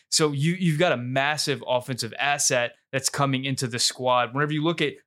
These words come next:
the goals that he's scoring in France right now this season,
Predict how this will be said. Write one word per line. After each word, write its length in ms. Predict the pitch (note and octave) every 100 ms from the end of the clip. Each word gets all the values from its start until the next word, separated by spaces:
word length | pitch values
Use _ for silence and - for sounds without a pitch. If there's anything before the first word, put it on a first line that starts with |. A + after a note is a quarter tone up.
| -
the 100 | C#3+
goals 380 | D#3 D#3+ D#3
that 140 | C#3 C3
he's 180 | C#3 -
scoring 480 | - D3 D3 C#3+
in 100 | C#3
France 400 | B2 C3+ C3+ C3
right 160 | C3+ B2+
now 220 | C3 B2+
this 260 | A#2+ C3 -
season, 460 | C#3 C#3+ B2+ A2+